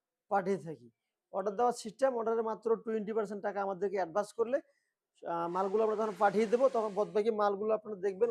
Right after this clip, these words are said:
কথা কাজে মিল আছে কিনা, তারপরেই মালগুলো অবশ্য আপনারা রিসিভ করতে পারবেন। সাইজ যদি বড় হয়, আহ,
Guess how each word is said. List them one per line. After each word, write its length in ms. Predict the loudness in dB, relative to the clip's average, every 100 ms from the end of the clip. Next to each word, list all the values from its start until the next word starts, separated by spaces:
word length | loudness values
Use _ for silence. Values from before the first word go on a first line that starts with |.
| 0
কথা 220 | -6 -4
কাজে 200 | -4 -4
মিল 200 | -4 -4
আছে 220 | -4 -8
কিনা, 280 | -10 -8 -8 -10 _ _ _
তারপরেই 400 | -4 -2 2 2
মালগুলো 380 | 4 2 2 0
অবশ্য 260 | -2 -4
আপনারা 200 | -6 -6 -6
রিসিভ 240 | -8 -12 -16
করতে 200 | -14 -12
পারবেন। 380 | -14 -14 -20 -20 _ _ _ _
সাইজ 400 | -20 -4 0 0
যদি 180 | 0 -2
বড় 240 | 4 4 6
হয়, 260 | 6 4 2
আহ, 300 | 0 0 0